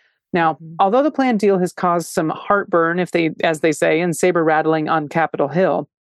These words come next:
Speaker 1: Congress has not shown unanimous interest in, uh, haranguing golf leaders over it. Ron Johnson, for example, the Wisconsin Republican, who's the ranking minority member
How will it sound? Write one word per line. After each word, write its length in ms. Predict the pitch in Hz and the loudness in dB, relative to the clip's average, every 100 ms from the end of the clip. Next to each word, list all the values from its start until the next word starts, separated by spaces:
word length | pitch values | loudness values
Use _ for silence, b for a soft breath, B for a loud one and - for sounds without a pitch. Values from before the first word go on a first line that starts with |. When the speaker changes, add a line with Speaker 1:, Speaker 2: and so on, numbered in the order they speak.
| _ _ _ _ _ | _ _ _ _ _
Speaker 1:
Congress 380 | - 202 226 226 | -2 0 0 -2
has 160 | 269 226 | -2 0
not 180 | 233 208 | -2 -2
shown 260 | 233 214 | -2 0
unanimous 500 | 202 185 185 190 180 | 2 2 0 0 -2
interest 540 | 202 196 - 156 - - _ _ _ - | -2 -2 0 -2 -4 -16 _ _ _ -2
in, 240 | 190 175 | 0 0
uh, 300 | - 170 160 | 0 0 2
haranguing 460 | 175 175 180 185 151 | 0 0 2 0 2
golf 320 | 160 180 175 | 2 2 2
leaders 340 | 147 147 135 | 2 2 2
over 260 | 135 101 71 | 0 -2 -2
it. 140 | - - _ _ _ 165 | -4 -8 _ _ _ 0
Ron 220 | 170 170 | 0 2
Johnson, 460 | 165 165 175 190 | 2 0 0 -2
for 100 | 170 | 0
example, 440 | 175 160 175 175 196 | 0 0 0 0 0
the 60 | 160 | 0
Wisconsin 480 | 151 165 151 165 | 0 -2 -2 -2
Republican, 580 | 160 151 151 165 208 190 | -4 0 0 0 0 0
who's 240 | 165 160 170 | 2 2 0
the 100 | 147 | 0
ranking 400 | 156 151 165 151 | 0 0 0 0
minority 600 | 151 151 180 208 151 147 | 0 2 2 2 2 0
member 460 | 147 127 147 185 | 0 0 -2 -2